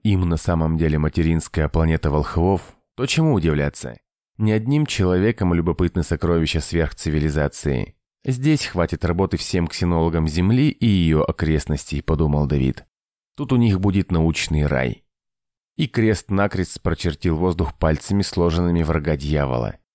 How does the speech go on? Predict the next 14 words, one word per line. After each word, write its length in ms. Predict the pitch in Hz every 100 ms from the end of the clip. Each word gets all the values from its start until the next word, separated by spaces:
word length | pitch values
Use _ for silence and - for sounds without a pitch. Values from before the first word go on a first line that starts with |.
| _ _ _ _ _ _ _
древним 540 | 87 82 85 76 76
жестом 480 | 76 92 104 - 73 -
оберегая 560 | 90 95 95 95 80
душу 300 | 73 78 -
Масса 380 | 82 87 - 87
от 220 | - 82
демонов 520 | 82 73 69 67 -
ночи. 500 | 73 69 - - - - _ _ _ _ _ _ _ _ _ _ _ _
Час 280 | - 135 139
потребовался, 760 | - - 104 110 107 87 80 78
чтобы 320 | - 80 78
объехать 440 | 73 85 87 90
звездолёт 560 | 78 76 73 78 80 -
Тао-Т. 640 | 80 71 71 - 67 60